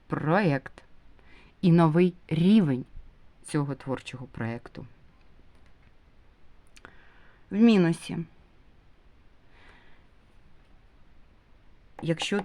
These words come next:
тут ці суперечки з жінкою прийдуть в мінус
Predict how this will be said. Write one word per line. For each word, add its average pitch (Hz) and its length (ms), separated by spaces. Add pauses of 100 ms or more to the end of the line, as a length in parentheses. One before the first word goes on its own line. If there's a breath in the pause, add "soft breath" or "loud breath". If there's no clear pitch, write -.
тут 160 220 (340)
ці 185 120
суперечки 175 760 (120)
з 139 40
жінкою 143 760 (800 soft breath)
прийдуть 156 600
в 131 120
мінус 160 440